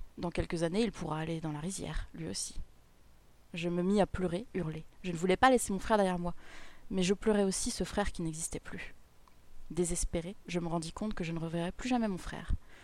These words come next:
Mais pourquoi avait-il fait ça, alors que nous amusions tant ? Il avait tout gâché. Mes grands-parents me faisaient de grands signes pour me dire au revoir.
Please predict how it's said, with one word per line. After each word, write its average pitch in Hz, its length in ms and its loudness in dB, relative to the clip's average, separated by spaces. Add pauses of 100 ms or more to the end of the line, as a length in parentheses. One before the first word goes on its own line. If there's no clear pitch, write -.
(380)
Mais 185 80 0
pourquoi - 340 6
avait-il 208 260 4
fait 196 140 -2
ça, - 180 -4 (200)
alors 180 220 4
que 190 100 0
nous 180 220 0
amusions 185 360 0
tant ? 196 180 0 (180)
Il 180 140 6
avait 180 200 2 (120)
tout - 140 -4
gâché. - 360 -6 (720)
Mes 185 140 -2
grands-parents 180 420 2 (260)
me 196 140 0
faisaient 190 380 2
de 175 160 -4
grands 180 240 -2
signes 208 260 -2
pour - 140 -10
me 165 80 0
dire 160 180 0
au 151 80 -2
revoir. 165 440 -2